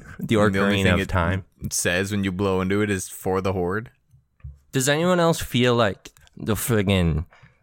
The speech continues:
Speaker 1: government's bad?
Speaker 2: <laughs>
Speaker 1: Upvote if you agree.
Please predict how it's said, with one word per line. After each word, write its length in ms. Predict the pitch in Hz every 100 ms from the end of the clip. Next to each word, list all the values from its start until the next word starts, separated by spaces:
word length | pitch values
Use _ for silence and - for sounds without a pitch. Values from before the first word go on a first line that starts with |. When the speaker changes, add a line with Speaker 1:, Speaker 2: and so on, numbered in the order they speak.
| - - - _ _
Speaker 1:
government's 960 | - 117 113 123 143 143 131 117 - - - 95 85
bad? 600 | - 98 87 107 127 180 - _ _ -
Speaker 2:
<laughs> 0 | 165 659 - 1077 - - 147 160
Speaker 1:
Upvote 580 | 123 123 - 113 110 101
if 200 | 113 104
you 280 | 98 110 107
agree. 460 | 90 92 104 85